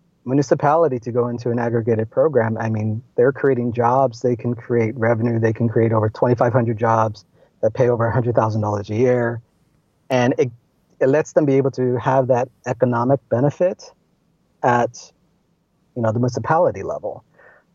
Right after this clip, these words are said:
Um, so right now you have your winners, in a sense, from the investor-owned utility side, and then you have your winners from,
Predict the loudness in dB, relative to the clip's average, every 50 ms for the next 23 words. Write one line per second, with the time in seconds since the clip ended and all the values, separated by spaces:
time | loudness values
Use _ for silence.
0 | _ -2 0 2 2 2 0 -2 -6 -8 -2 0 0 2 2 0 0 2 2 2
1 | 0 0 -2 -2 -2 0 0 0 0 -2 -4 -6 -4 -2 0 0 2 2 0 0
2 | 0 0 0 0 0 -2 -2 -4 -6 -8 -10 _ _ _ _ _ _ _ _ _
3 | _ _ _ _ _ _ _ -10 -2 0 2 2 2 2 2 2 2 0 -2 -4
4 | -4 -2 0 0 -2 0 0 2 2 2 0 -2 -2 -2 0 0 0 -2 -2 -2
5 | -2 -2 0 0 0 0 0 -2 -2 0 0 0 -2 -4 -2 0 2 2 2 2
6 | 0 -2 -2 0 0 0 0 -2 -4 -6 _ _ _ _ _ _ _ _ _ _
7 | -8 -4 0 0 2 2 2 2 2 0 0 2 0 0 0 0 -2 -2 0 2
8 | 2 2 2 0 0 -2 -4 -2 -2 0 0 0 -2 -2 -2 -4 -6